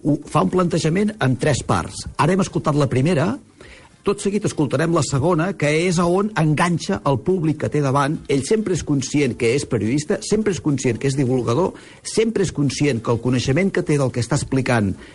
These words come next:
és molt ampli i, per tant, juga molt bé, eh, a l'hora de, de, d'enganxar a la gent, que és el que va fer el Ponset famosíssim. Escoltem el seg-, el següent àudio.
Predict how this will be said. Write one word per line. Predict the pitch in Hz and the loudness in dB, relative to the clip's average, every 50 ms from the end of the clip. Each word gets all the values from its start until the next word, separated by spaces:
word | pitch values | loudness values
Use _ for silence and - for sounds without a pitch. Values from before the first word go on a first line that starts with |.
| - - _ - | -20 -14 _ 0
és | 156 156 - - - - | 2 2 2 0 -4 -2
molt | 127 123 131 156 208 220 170 165 170 | 0 2 4 4 4 4 2 2 2
ampli | 165 151 127 135 147 190 254 262 - - - - - - - | 0 0 0 0 -2 -2 -2 -2 -6 -12 -20 -20 -18 -6 -2
i, | 139 131 | -2 0
per | 135 143 135 - - | 0 -2 -2 0 0
tant, | 175 190 180 - | 0 0 0 -2
juga | - 127 139 180 226 190 220 196 170 | -2 0 2 2 2 2 2 2 2
molt | 180 196 185 180 165 165 | 2 2 2 2 2 2
bé, | 190 196 233 262 - - - - - - - - - - | 0 0 -2 -4 -8 -14 -20 -20 -20 -20 -20 -20 -14 -4
eh, | - | -2
a | 147 143 143 143 139 143 143 139 139 139 - - 151 156 | 0 0 2 2 2 2 2 2 0 0 0 0 0 2
l'hora | 170 180 208 202 | 2 2 0 0
de, | 170 170 165 156 151 127 | 0 2 0 0 0 -2
de, | 123 123 147 139 135 127 127 123 120 117 117 113 - | -2 -2 0 0 2 2 2 2 0 0 0 -2 -2
d'enganxar | - 120 123 151 151 143 127 143 131 127 107 - - 156 139 143 - | -4 -2 0 2 2 2 2 2 2 0 0 0 0 0 2 2 0
a | 127 123 | 0 0
la | 127 131 | 0 0
gent, | 131 139 180 196 202 | 2 2 2 0 2
que | - 135 | 0 0
és | 131 | 0
el | 147 147 | 0 0
que | - 147 | 0 0
va | 135 117 | 0 0
fer | - 135 | 0 -2
el | 160 - | -2 0
Ponset | 147 123 104 - 147 - | 0 -2 0 0 -2 -2
famosíssim. | - - 139 113 110 107 123 104 - 95 82 - - | 0 0 0 2 2 0 0 0 0 -2 -4 -2 -4
Escoltem | - - 160 156 185 214 214 | -2 0 0 2 2 2 2
el | 208 170 | 2 2
seg-, | - 170 156 139 147 - | 2 0 0 2 0 0
el | - 139 131 - | 0 -2 -2 0
següent | - 123 123 120 104 90 | 0 0 2 2 0 0
àudio. | 78 78 80 82 76 - | -2 -6 -8 -8 -10 -10